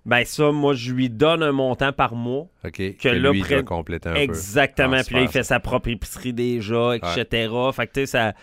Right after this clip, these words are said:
Speaker 1: ça le pratique à,
Speaker 2: Bon,
Speaker 1: lorsqu'il
Speaker 2: c'est
Speaker 1: va
Speaker 2: parfait,
Speaker 1: voler de
Speaker 2: ça.
Speaker 1: ses propres ailes.
Speaker 2: Good, c'est des bonnes, euh, des, des, des, des, des bons gestes. Euh, j-, j'y vais avec mes suggestions. Trois à cinq ans, c'est, c'est probablement là qu'on peut commencer les premiers gestes, des gestes simples, là,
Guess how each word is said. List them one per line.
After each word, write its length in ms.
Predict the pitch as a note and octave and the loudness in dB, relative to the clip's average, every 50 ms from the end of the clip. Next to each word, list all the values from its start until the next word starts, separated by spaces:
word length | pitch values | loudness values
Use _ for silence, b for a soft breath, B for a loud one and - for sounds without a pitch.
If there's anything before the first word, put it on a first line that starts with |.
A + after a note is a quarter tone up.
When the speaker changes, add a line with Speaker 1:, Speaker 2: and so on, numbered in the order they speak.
| b b b b b | b b b b b
Speaker 1:
ça 160 | b - - A#2 | b 0 0 0
le 60 | A2 | 0
pratique 560 | - - A2 A#2 A2+ - - - C3 A#2 - | 0 -2 0 0 0 0 0 -4 -6 -2 -2
à, 180 | A#2+ A2 G#2+ G#2+ | 0 0 0 0
Speaker 2:
Bon, 60 | G#2+ | -2
Speaker 1:
lorsqu'il 320 | A2+ - F#2+ G2+ G#2+ A#2+ | -2 -2 -2 0 -2 -2
Speaker 2:
c'est 80 | A2+ G#2 | -2 0
Speaker 1:
va 120 | G#2+ A2+ | 0 0
Speaker 2:
parfait, 120 | A#2 A2 G2+ | 0 2 2
Speaker 1:
voler 260 | B2+ C3 C3 C#3+ D3 | 2 2 4 2 2
de 120 | C3+ C3 | 0 0
Speaker 2:
ça. 40 | - | -2
Speaker 1:
ses 120 | - B2+ | -2 -4
propres 440 | G2+ - C#3 C3 - - C#3 C3+ B2+ | -2 -2 -4 -4 -2 0 -2 0 2
ailes. 440 | F3 E3+ D#3+ C#3 B2 G#2+ G2 G2 F#2+ G2+ | 2 2 2 0 0 -2 -4 -6 -4 -4
Speaker 2:
Good, 280 | A#2 C#3 D#3 B2 F2 | -2 -2 -2 -4 -6
c'est 160 | E2 E2+ F#2 E2+ | -8 -10 -10 -8
des 100 | F2 E2 | -8 -6
bonnes, 240 | F2 G#2 A2 G#2+ | -4 -4 -2 -2
euh, 180 | G#2 G2 F#2+ F#2 | -2 -2 -4 -4
des, 300 | E2+ F2+ F2 E2+ E2+ E2+ | -4 -6 -6 -6 -6 -6
des, 300 | E2+ F2 E2+ E2+ E2+ D#2+ | -6 -8 -8 -8 -8 -10
des, 280 | E2 E2+ E2 E2 E2 D#2+ | -10 -12 -12 -12 -12 -12
des, 260 | D#2 E2+ D#2+ D2 D2 | -14 -14 -14 -16 -16
des 140 | D2+ - F2+ | -16 -14 -8
bons 220 | E2+ A2+ B2 B2+ | -4 -2 -2 -2
gestes. 380 | A#2+ G2+ B2 - F#3+ F#3+ - - B B B B B B B G#2 | 0 0 0 0 0 0 -2 -6 B B B B B B B 0
Euh, 680 | G2+ G#2 G#2 G#2 G#2 G2+ G2+ G2+ G2 G2 F#2+ G2 F#2 | 2 2 2 2 2 0 0 -2 0 0 -2 -2 -4
j-, 180 | - - - - | -4 -8 -10 -10
j'y 240 | - F2+ F#2 G#2 A2 | -10 -8 -6 -2 0
vais 80 | B2 C3+ | 2 2
avec 180 | C#3 C#3+ A#2+ | 2 2 2
mes 100 | C3+ B2+ | 0 -2
suggestions. 720 | A#2 - - A2 G2+ A#2 A2+ G#2+ - - - C3 C#3 D3+ C#3 | -2 -2 -4 -4 0 0 0 0 0 -2 -2 0 0 -2 -4
Trois 320 | - - - B2+ C#3 C3+ | -8 -4 0 4 4 4
à 40 | B2+ | 4
cinq 320 | - - C3 A#2+ G#2 - - | 2 0 0 0 0 0 0
ans, 160 | B2+ C3 C3+ B2+ | 0 0 -2 -4
c'est, 140 | - - - - - G2+ | -10 -14 -14 -12 -12 -12
c'est 180 | F#2+ - - G2 | -10 -8 -10 -10
probablement 380 | - - G2+ G#2+ G#2+ G#2 G#2+ G#2 | -6 -4 -4 -2 -2 -2 -2 0
là 160 | A2 A2+ A2 B B B B B | 0 -2 -4 B B B B B
qu'on 120 | - A#2+ G2 | -4 -2 -2
peut 80 | - | 0
commencer 580 | - - G#2+ G#2+ G#2 G2+ G2 - - B2 A#2+ A#2 | 0 0 2 2 2 2 2 0 0 0 0 0
les 140 | A2 A2 G2+ | 0 -2 -4
premiers 320 | - - A2+ A2 A2 G2+ | -2 -2 -2 0 0 0
gestes, 280 | F#2+ G#2+ A#2+ C3+ C3 - | 0 0 0 0 -2 -2
des 80 | A2 | -2
gestes 240 | G2+ A2 A#2 A2 - | 0 0 0 0 -2
simples, 360 | - - A2+ B2 C#3 C3+ - | -2 -2 -2 -2 -2 -2 0
là, 100 | B2 A#2+ | 0 0